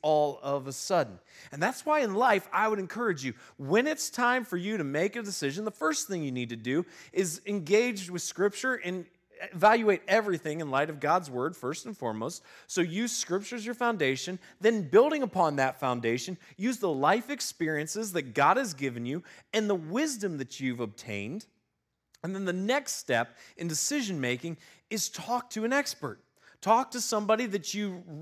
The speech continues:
whose opinion you really respect. And it's even better if they're engaged in the situation,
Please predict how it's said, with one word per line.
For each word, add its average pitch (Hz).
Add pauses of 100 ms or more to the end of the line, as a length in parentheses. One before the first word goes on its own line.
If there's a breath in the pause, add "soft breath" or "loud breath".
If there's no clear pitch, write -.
(200)
whose 180
opinion 190
you 190
really 156
respect. 220 (300 loud breath)
And 202
it's -
even 262
better 190
if 151
they're 180
engaged 165
in 175
the 147
situation, 123